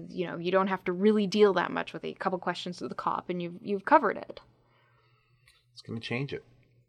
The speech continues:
Speaker 2: Um, and it's also going to compel police to have to conduct more investigations.
Speaker 1: I think we will see a spike in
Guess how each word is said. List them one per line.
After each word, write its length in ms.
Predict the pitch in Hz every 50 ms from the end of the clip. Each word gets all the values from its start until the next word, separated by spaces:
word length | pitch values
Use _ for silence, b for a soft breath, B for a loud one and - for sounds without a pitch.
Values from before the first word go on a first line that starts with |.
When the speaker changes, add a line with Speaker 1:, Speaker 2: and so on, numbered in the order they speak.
| _ _
Speaker 2:
Um, 420 | - 98 92 85 85 82 85 85 -
and 280 | - 95 87 87 87 82
it's 120 | 85 - 95
also 260 | 101 101 - - 104
going 240 | 92 98 98 98 98
to 400 | - - 104 95 95 92 92 87 - - - - -
compel 340 | - 98 92 - 107 101 107
police 340 | - - 107 110 123 117 -
to 80 | - 85
have 140 | 87 87 -
to 60 | - -
conduct 360 | - 87 82 90 92 - -
more 140 | 87 92 95
investigations. 800 | 92 85 85 82 - - - 82 85 85 - - 76 78 - - _ _ _
Speaker 1:
I 140 | - 196 240
think 200 | 262 - 311 294
we 120 | - 247 240
will 140 | 233 226 226
see 300 | 226 - - 226 220 202
a 60 | 196
spike 840 | - - - - _ - 294 294 - - 71 - - - - - - B B B B B B B B B _ _
in 580 | 220 220 208 196 190 190 190 190 190 196 202